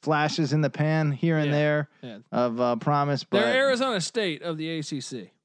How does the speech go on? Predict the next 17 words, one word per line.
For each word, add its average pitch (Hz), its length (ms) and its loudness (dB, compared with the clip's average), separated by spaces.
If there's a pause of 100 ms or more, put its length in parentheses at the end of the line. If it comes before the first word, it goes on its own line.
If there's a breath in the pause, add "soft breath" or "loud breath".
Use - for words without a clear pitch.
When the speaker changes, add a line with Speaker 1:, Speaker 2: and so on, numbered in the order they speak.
Speaker 1:
Yeah, 117 220 -4 (300)
yeah. 90 180 -6
You, 127 400 0
uh, 123 360 2
you 127 160 0
don't 165 220 0
know. 165 220 4
You 156 160 2
can't 208 240 0
count 220 220 2
'em 226 80 2
out. 226 320 2
But 147 280 0 (220 soft breath)
if 139 160 -4
Speaker 2:
Yeah. 151 120 4
Speaker 1:
I'm 156 320 2
betting 147 440 2